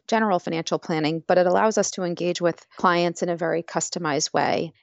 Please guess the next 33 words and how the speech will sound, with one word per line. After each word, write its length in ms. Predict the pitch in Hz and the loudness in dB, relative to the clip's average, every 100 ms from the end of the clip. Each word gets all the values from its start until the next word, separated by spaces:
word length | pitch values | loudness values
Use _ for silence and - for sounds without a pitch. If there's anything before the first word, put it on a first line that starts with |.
| - | -4
And 160 | 190 190 | -2 0
then 140 | 190 | 0
we 120 | 190 | 0
also 320 | 190 202 - | 2 0 0
have 180 | 190 180 | 0 0
an 80 | 180 | 0
ongoing 420 | 175 175 175 165 | -2 0 -2 -2
investment 480 | 165 175 170 - 190 | -2 0 0 0 0
management 460 | 226 214 202 185 - | 2 2 2 -2 0
practice 600 | 165 151 - 185 - - | -2 -2 0 0 0 -2
where 140 | 175 | -2
we 140 | 175 | -2
build 260 | 180 175 175 | 0 4 4
and 140 | 185 | 2
maintain 560 | 170 165 170 175 160 160 | 0 -2 -2 -2 0 0
long-term 500 | 156 160 160 - 160 | 0 2 2 0 0
investment 500 | 156 151 156 - 147 | 2 0 0 0 -2
plans 320 | - 151 151 | 0 -2 -2
for 120 | - | -2
clients. 680 | 147 - 147 147 147 - - - - - - - _ - | -2 0 0 0 -4 -6 -10 -10 -20 -20 -20 -20 _ -2
And 480 | 196 190 190 190 190 - | 2 4 4 2 -2 -2
what 140 | 196 | 2
makes 280 | 226 277 - | 2 2 2
our 220 | 220 196 - _ - | 2 2 -4 _ -6
niche 380 | 202 196 - - | -4 -4 -6 -8
unique 680 | 185 190 240 311 247 - - | -4 2 4 4 2 -2 0
is 220 | 196 180 | 0 0
that 160 | 185 - | -2 -2
we 120 | 196 | 0
market 360 | 190 185 - | 2 0 2
exclusively 680 | 226 - - 196 214 190 196 | 0 0 0 2 2 2 2
to 140 | - 190 | 2 2
women, 540 | 175 160 156 160 180 | 2 2 0 -2 -6